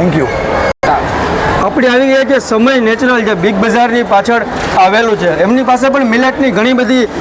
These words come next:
Speaker 2: વાનગીઓ છે. એ મેંદા વગરના નૂડલ્સ, પાસ્તા, રાગીના ભૂંગળા,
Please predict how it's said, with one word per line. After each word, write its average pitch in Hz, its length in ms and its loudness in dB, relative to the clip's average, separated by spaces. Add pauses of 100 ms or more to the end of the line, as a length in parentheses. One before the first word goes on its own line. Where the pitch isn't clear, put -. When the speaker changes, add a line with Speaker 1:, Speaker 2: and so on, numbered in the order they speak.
(140)
Speaker 2:
વાનગીઓ 220 680 2
છે. 175 200 0 (400)
એ 240 40 4
મેંદા 220 420 2
વગરના 254 400 2
નૂડલ્સ, 226 520 2 (320)
પાસ્તા, 233 560 0 (300)
રાગીના 226 420 2
ભૂંગળા, 220 520 2